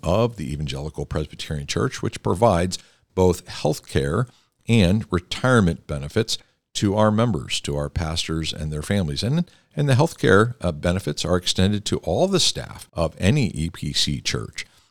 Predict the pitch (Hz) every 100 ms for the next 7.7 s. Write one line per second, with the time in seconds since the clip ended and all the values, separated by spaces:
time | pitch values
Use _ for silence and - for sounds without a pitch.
0 | _ 82 80 78 80 76 78 87 95 95
1 | 78 85 85 - 87 110 117 110 110 -
2 | - 110 107 127 131 117 110 107 104 113
3 | - 147 139 - - - 98 104 - 90
4 | 110 107 135 131 - _ _ _ - 80
5 | 78 78 78 82 78 92 107 80 - 87
6 | 71 71 - 131 - 104 80 - 76 -
7 | 92 85 - 143 170 - 82